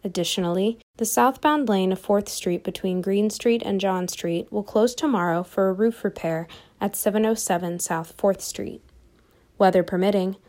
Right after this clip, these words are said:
this will be in effect from seven A M to three P M. The city encourages travelers in the area to exercise caution.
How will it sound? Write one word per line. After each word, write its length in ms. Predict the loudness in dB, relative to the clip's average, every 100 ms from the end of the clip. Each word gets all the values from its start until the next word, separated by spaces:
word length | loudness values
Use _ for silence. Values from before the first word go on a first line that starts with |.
| _ _
this 220 | 2 4 2
will 100 | 4
be 160 | 4
in 100 | 4
effect 460 | 2 0 -2 -2 -10
from 220 | -4 -4
seven 300 | -2 -2 0
A 140 | -2
M 220 | -2 -4 -6
to 160 | -8
three 240 | -8 -6 -8
P 220 | -6 -4
M. 280 | -4 -6 -12 _ _ _ _ _ _
The 100 | -4
city 300 | -2 0 0
encourages 560 | -2 0 2 2 0 -2
travelers 540 | 0 0 2 0 0
in 80 | -2
the 140 | -2
area 300 | -2 0 0
to 160 | -2 -6
exercise 560 | -6 -6 -6 -4 -6 -4
caution. 600 | -6 -6 -8 -10 -12